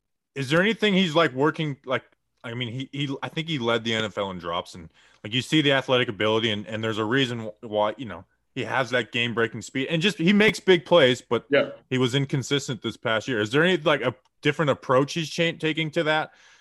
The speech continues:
Speaker 1: Because, I mean, it's really is, like, the loudest thing right now with him
Speaker 2: Yeah.
Speaker 1: is that, because, you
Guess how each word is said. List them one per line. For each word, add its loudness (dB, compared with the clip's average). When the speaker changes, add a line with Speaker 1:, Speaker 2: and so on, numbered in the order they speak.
Speaker 1:
Because, -2
I 2
mean, 0
it's -4
really 2
is, 0
like, 0
the 2
loudest 2
thing -2
right -2
now 0
with -4
him -6
Speaker 2:
Yeah. 4
Speaker 1:
is -6
that, -2
because, -12
you -20